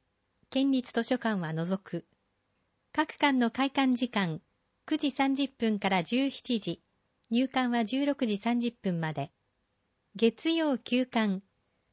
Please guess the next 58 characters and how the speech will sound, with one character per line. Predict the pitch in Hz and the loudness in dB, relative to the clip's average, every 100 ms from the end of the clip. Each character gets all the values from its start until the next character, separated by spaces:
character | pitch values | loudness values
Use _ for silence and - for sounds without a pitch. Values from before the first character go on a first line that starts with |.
| _ | _
祝 | - 233 269 | -6 -2 -2
日 | 269 - | -2 -2
の | 254 233 | 0 2
場 | 233 | 2
合 | 226 202 | 2 0
は | 202 | 0
そ | - | 0
の | 208 220 | 2 2
翌 | 190 208 | 0 -4
日。 | 196 190 175 180 _ _ _ _ _ _ _ _ _ - | -8 -6 -4 -6 _ _ _ _ _ _ _ _ _ 0
満 | 269 311 | 0 2
七 | 254 269 294 | 0 0 0
十 | 294 | -4
歳 | - 285 277 | -2 -2 0
以 | 285 | 0
上 | 247 220 | 0 2
の | 196 | 0
方、 | - 180 165 180 _ _ _ _ _ - | -2 -2 -2 -4 _ _ _ _ _ -2
健 | 254 | -2
康 | 269 262 240 | 2 0 0
保 | |
険 | 233 240 233 | 0 0 0
証、 | - 208 196 190 | 0 2 2 2
運 | 214 285 | 0 0
転 | 294 277 | 0 0
免 | 277 269 | 2 0
許 | 262 | -2
証 | 254 254 247 | -2 0 2
な | 240 | 2
ど | 208 | 2
を | 165 | 0
持 | 170 | -2
参 | - 220 208 | 0 0 -2
し | |
て | - | -4
く | 202 | -2
だ | 190 | -2
さ | - 180 | -2 -4
い。 | 151 - _ _ _ _ _ _ _ _ | -4 -8 _ _ _ _ _ _ _ _
障 | - 285 320 320 | -2 2 2 2
害 | 311 | -2
者 | 294 302 | 0 0
手 | 302 | 0
帳 | - 262 | 0 0
な | 226 208 | 2 2
ど | 190 185 | 2 2
を | |
お | 185 | 2
持 | 233 254 | 0 0
ち | 247 | -2
の | 233 | 0
方 | 240 226 | 0 -2
と、 | - 175 185 _ _ - | -2 -4 -4 _ _ -2
未 | 202 202 302 | 0 0 -2
就 | 302 | 0
学 | 285 277 269 | 0 0 -2
児 | 233 190 | -2 0
は | 170 | 0